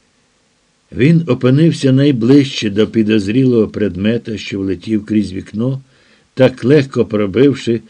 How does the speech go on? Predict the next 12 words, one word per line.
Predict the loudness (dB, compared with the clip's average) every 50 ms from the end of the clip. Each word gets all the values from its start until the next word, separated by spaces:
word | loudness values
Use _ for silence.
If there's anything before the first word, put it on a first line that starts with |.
| -20 -20 _ _ _ _ _ _ _ _ _ _ _ _ _ _ _ _ _ _ _ _ _ _ _ _ _ _ _ _ _ _ _ _
триміліметрову | 0 2 4 4 4 4 4 4 4 2 0 0 0 2 2 4 4 2 0
шибку, | -2 -2 0 0 0 0 0 -6 -10 -10 -10 -10 -14 _ _ _ _ _ _ _ _ _
і | -8 -8 -8
чудово | -8 -8 -8 -6 -2 -2 -2 -2 -2 -2
розумів: | -2 -4 -4 -4 -6 -6 -6 -6 -8 -8 -10 -12 -18 _ _ _ _ _ _ _ _ _ _ _ _ _ _ _ _
тікати | -12 -10 -10 -10 -8 -6 -4 -4 -4 -4 -6 -10 -10 -10 -12 -16 _ _ _ _ _ _ _ _ _ -8
немає | -4 -4 -2 -2 -4 -4 -6 -6 -8 -8
сенсу. | -12 -14 -14 -12 -12 -12 -14 -16 -16 -16 -18 -20 -20 _ _ _ _ _ _ _ _ _ _ _ _ _ -10
Якщо | -4 -2 -2 -2 -2 -4 0 0 2 2
сюди | 2 0 -4 -2 0 0 0
залетіла | 0 0 -2 -2 -4 -4 -4 -4 -2 -2 -2
бомба, | -4 -2 -2 -2 0 0 -2 -4 -6 -8 -12